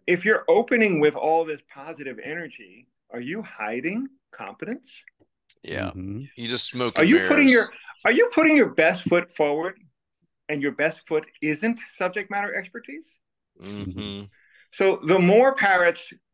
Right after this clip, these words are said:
Speaker 1: you know, light up the skies with their own jovial energy, the more the owl starts to question, "Am I having a serious conversation with someone,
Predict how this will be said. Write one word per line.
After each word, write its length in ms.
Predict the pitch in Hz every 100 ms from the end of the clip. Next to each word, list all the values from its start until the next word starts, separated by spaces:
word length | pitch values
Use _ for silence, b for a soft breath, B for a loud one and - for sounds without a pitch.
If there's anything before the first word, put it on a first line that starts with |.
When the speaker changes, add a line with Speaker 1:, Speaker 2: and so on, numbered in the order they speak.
| _ _ 50 b
Speaker 1:
you 120 | 143 156
know, 300 | 117 110 _ _ _ _
light 240 | 147 185
up 120 | 208 -
the 60 |
skies 520 | - 208 214 147 120 123
with 160 | 127 131
their 220 | 131 120
own 380 | 147 156 160 156 _ _ _ _ _ - - -
jovial 520 | 180 170 113 110 107 _
energy, 560 | 156 202 180 - - - b b b b b
the 80 | 143
more 260 | 165 226 247
the 140 | 214
owl 280 | 160 180 170
starts 300 | - 143 -
to 60 | -
question, 680 | - 302 - - 92 110 - _ _ _ _ -
"Am 160 | 151
I 340 | 151 180 190 180
having 280 | 160 147 143
a 40 |
serious 300 | 127 143 135
conversation 600 | 127 123 123 120 110 107
with 80 | 95
someone, 380 | - 67 - 82